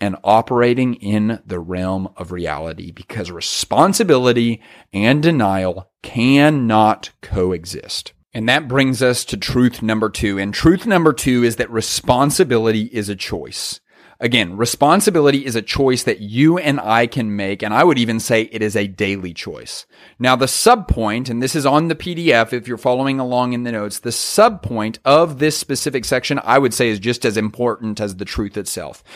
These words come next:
Because here's the subpoint. Every day is a series of decisions about what we choose to give power to.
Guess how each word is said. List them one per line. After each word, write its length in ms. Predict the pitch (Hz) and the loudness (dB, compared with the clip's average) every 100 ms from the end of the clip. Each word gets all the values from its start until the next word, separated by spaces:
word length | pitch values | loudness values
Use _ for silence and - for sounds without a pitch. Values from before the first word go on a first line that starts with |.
| - - | -14 -6
Because 280 | 123 117 | -2 0
here's 260 | - 175 180 | 4 4 4
the 60 | 170 | 2
subpoint. 720 | - 131 104 101 67 62 - _ - - _ | 4 2 2 -10 -10 -14 -20 _ -20 -20 _
Every 420 | 127 147 196 226 | 4 4 6 4
day 520 | 208 147 131 104 98 98 - | 4 4 4 4 2 -2 -6
is 160 | 113 | -6
a 60 | 98 | -4
series 480 | - 131 139 151 147 | -4 0 2 2 2
of 100 | 139 | 0
decisions 640 | 147 - 117 101 101 101 - | -2 0 -2 -2 -4 -4 -4
about 300 | 107 107 107 | 0 2 2
what 180 | 120 117 | 0 0
we 160 | 113 | -4
choose 720 | 98 - - 156 120 113 110 | -2 -2 2 4 6 4 0
to 100 | - | -2
give 240 | 107 107 - | 0 0 0
power 320 | 117 80 76 | -4 -6 -8
to. 180 | - - | -14 -18